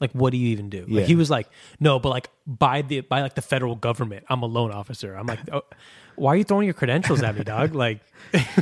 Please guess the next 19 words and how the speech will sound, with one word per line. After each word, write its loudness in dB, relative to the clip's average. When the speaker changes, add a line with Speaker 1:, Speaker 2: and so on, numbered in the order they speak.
Speaker 2:
Just 0
send 4
your 2
credit 2
Speaker 1:
just 4
Speaker 2:
report. 6
Speaker 1:
credit, 4
your 6
Speaker 2:
Yeah. 6
Speaker 1:
credit 0
score. -4
That's -8
all 2
I 2
want. -2
Speaker 2:
The 2
P 2
D 2
F. -2